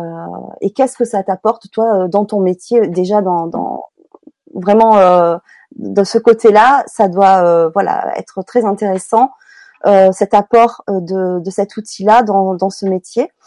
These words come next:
Donc voilà, bah, si tu veux bien te présenter, il y a Sophia aussi qui vient de nous rejoindre de Montréal.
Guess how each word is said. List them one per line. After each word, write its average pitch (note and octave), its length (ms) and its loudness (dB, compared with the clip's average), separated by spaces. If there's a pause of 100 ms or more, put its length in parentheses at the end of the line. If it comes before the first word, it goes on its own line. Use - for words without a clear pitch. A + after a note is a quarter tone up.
(280)
Donc A3+ 140 4
voilà, G#3+ 260 6
bah, F#3+ 200 2
si - 200 -18
tu - 140 -10
veux G#3+ 80 0
bien A3 200 -2
te A#3+ 100 0
présenter, G#3+ 480 -2
il D#4+ 60 0
y D4 40 0
a C4 60 2
Sophia A3+ 340 -4
aussi G#3+ 220 -6
qui - 140 -10
vient G#3 100 0
de G3+ 80 -2
nous G3 160 -2
rejoindre G#3+ 280 0
de A#3 60 2
Montréal. F#3 720 2